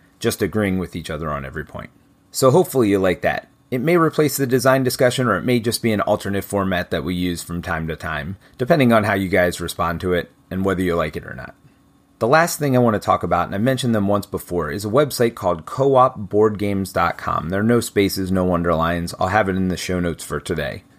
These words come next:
We are not affiliated with this site in any way. We just love their content. They're doing really cool things for cooperative games on a written review side, just the way we're doing it on the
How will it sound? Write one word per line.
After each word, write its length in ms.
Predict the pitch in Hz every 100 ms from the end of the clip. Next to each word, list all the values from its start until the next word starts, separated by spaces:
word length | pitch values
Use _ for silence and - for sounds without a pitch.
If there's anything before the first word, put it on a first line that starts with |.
| _ -
We 160 | 147
are 80 | 131
not 200 | 117 123
affiliated 640 | 123 117 117 110 107 110 98
with 140 | 107
this 160 | 104 -
site 260 | 107 104
in 120 | 98
any 180 | 95 101
way. 240 | 87 90 98
We 160 | 95
just 220 | 85 85
love 300 | 90 85 90
their 160 | 92 87
content. 640 | - 90 92 110 117 117
They're 120 | 87
doing 320 | 90 95 90 85
really 280 | 101 101
cool 280 | 95 - 101
things 300 | 98 95 95
for 120 | -
cooperative 560 | 85 95 92 95 101 90
games 460 | 101 104 110 120 - - _ -
on 140 | 104 90
a 60 |
written 340 | 82 104 - 123
review 320 | 120 120 120
side, 460 | 123 123 123 117
just 260 | 95 107 -
the 60 | 98
way 140 | 95
we're 180 | 90 92
doing 280 | 90 98 92
it 140 | 90 -
on 400 | 92 90 90 90
the 400 | 87 87 85